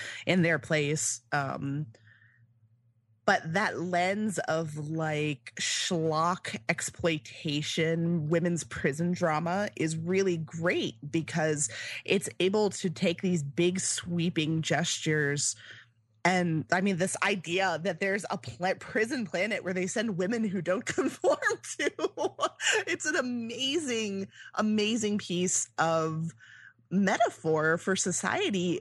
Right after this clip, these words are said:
put in a way that is so over the top that it really shines a light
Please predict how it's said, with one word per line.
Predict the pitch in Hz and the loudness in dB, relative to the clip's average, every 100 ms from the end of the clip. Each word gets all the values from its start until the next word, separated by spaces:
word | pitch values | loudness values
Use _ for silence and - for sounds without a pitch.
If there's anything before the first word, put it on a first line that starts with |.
| 170 | -4
put | - 247 240 | -2 -2 0
in | 214 | 0
a | 185 | 0
way | 175 175 202 208 | 2 2 4 4
that | 175 160 - | 2 2 -2
is | 180 196 240 214 175 - | 0 2 2 0 -2 -2
so | - - 208 196 | -2 2 4 4
over | - 180 185 | 2 0 0
the | 180 | 0
top | 160 - 160 160 - | -2 -2 -2 -2 -4
that | 156 165 156 - - - - _ - | -2 0 -2 -6 -20 -20 -20 _ 2
it | 185 - _ | 2 2 _
really | 175 170 165 180 185 196 | -4 -2 2 4 4 2
shines | 185 - 143 151 160 | 0 0 0 0 0
a | |
light | 147 147 | 0 0